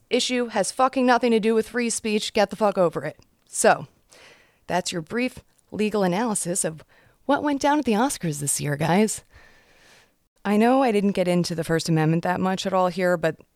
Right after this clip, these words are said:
like I said, that's because it really doesn't make any sense to explain it in this context. I have been working on an episode on free speech.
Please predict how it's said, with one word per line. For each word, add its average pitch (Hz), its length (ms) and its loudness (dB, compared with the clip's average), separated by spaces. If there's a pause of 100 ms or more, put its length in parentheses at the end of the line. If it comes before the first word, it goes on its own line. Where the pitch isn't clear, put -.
like 165 180 -6
I 190 60 -2
said, 190 260 2
that's 170 220 -2
because 170 200 -6
it 170 60 -10
really 165 220 -2
doesn't 175 200 -2
make 175 160 -2
any 170 140 0
sense 180 380 -2
to 185 80 -8
explain 214 340 -4
it 165 80 -4
in 156 120 0
this 151 120 -4
context. 156 580 -6 (460)
I 165 60 -8
have 185 280 2
been 196 180 0
working 180 340 -2
on 160 100 0
an 156 80 0
episode 147 460 -2
on 147 160 -4
free 147 180 -8
speech. 170 460 -8